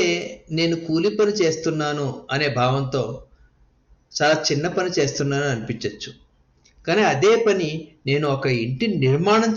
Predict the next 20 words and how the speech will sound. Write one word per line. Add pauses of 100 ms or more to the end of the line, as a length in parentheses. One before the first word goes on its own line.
చేస్తున్నాను"
అంటే (1300)
ఎంత
సకారాత్మకంగా
ఉంటుంది
మనలో
ఆలోచన. (1080)
కాబట్టి
చేసే
ఏ
పనైనా
సరే (380)
సకారాత్మ
భావనతో (960)
శ్రద్ధగా
చేయాలి, (480)
కొంచెం
కూడా
నిర్లక్ష్యం
లేకుండా.